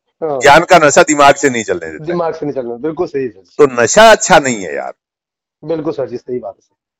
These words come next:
Speaker 2: तो जो आपको बताया,
Speaker 1: वो
Speaker 2: ये
Speaker 1: चीजें
Speaker 2: सिंपल चीज है, ये सिंपल ट्रिक है अशोक भाई।
Speaker 1: हाँ।
Speaker 2: अगर इसको
Speaker 1: ठीक
Speaker 2: आपने
Speaker 1: है।
Speaker 2: फॉलो किया ना, तो आप
Speaker 1: जी।
Speaker 2: अगले महीने तीन चार उल्टियां तो निकाल ही दोगे आराम से।
Speaker 1: सर, शुरू, शुरू कर दिए सर, मैंने बोल दिया कि अभी गुरदासपुर का फाइनल, मीरसर का भी फाइनल हो जाएगा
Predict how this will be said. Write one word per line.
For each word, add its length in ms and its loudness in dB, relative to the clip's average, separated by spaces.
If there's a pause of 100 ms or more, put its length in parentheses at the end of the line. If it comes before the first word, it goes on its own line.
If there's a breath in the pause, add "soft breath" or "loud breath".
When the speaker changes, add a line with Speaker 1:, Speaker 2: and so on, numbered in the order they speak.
Speaker 2:
तो 180 -8 (320)
जो 100 2
आपको 260 6
बताया, 320 6
Speaker 1:
वो 80 4
Speaker 2:
ये 80 2
Speaker 1:
चीजें 140 2
Speaker 2:
सिंपल 220 2
चीज 240 -4
है, 140 6
ये 100 4
सिंपल 300 -2
ट्रिक 240 -4
है 100 4
अशोक 200 -2
भाई। 140 2
Speaker 1:
हाँ। 320 -6 (240)
Speaker 2:
अगर 140 2
इसको 220 0
Speaker 1:
ठीक 80 8
Speaker 2:
आपने 160 0
Speaker 1:
है। 120 -2
Speaker 2:
फॉलो 200 4
किया 240 4
ना, 160 2
तो 800 -6
आप 120 8
Speaker 1:
जी। 40 4
Speaker 2:
अगले 220 4
महीने 260 2
तीन 200 -4
चार 200 6
उल्टियां 280 4
तो 120 -4
निकाल 260 4
ही 80 -2
दोगे 280 -8
आराम 240 -10
से। 100 -18
Speaker 1:
सर, 280 -6
शुरू, 460 -6
शुरू 260 -6
कर 160 -4
दिए 160 -6
सर, 160 -6
मैंने 180 -4
बोल 180 -4
दिया 240 -4
कि 200 -6 (120)
अभी 480 -6
गुरदासपुर 420 -6
का 80 -4
फाइनल, 380 -4 (360)
मीरसर 380 -6
का 100 -6
भी 100 -6
फाइनल 300 -6
हो 80 -4
जाएगा 360 -6